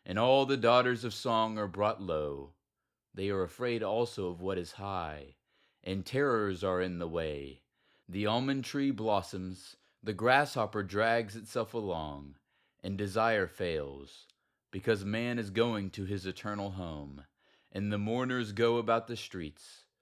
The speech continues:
Before the silver cord is snapped, or the golden bowl is broken, or the pitcher is shattered at the fountain, or the wheel broken at the cistern, and the dust returns to the earth as it was, and the spirit returns to God who gave it.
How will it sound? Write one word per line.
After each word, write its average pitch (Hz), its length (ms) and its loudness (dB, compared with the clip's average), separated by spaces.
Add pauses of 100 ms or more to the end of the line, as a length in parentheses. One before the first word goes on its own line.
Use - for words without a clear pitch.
(340)
Before 113 260 -4
the 101 100 0
silver 131 460 -2
cord 123 320 -2
is 127 120 -4
snapped, 76 520 -10 (400)
or 107 80 -2
the 107 120 -2
golden 127 500 4
bowl 120 560 2
is 113 160 -6
broken, 85 640 -4 (320)
or 110 100 -2
the 107 120 0
pitcher 120 460 -4
is 92 120 -4
shattered 104 560 0
at 85 100 -4
the 90 80 -8
fountain, 82 640 -6 (460)
or 98 80 0
the 101 100 0
wheel 120 320 0
broken 113 560 2
at 92 140 -2
the - 100 -4
cistern, 73 840 -10 (500)
and 98 140 -4
the 98 80 -2
dust 110 480 0
returns 104 560 -6
to - 160 -10
the 104 180 -6
earth 95 260 -2
as 98 160 -4
it 110 120 -10
was, 73 600 -8 (460)
and 95 140 -4
the 95 80 -2
spirit 139 480 0
returns 120 480 -4
to 120 100 -8
God 92 540 0
who 90 140 -10
gave 85 320 -4
it. - 240 -14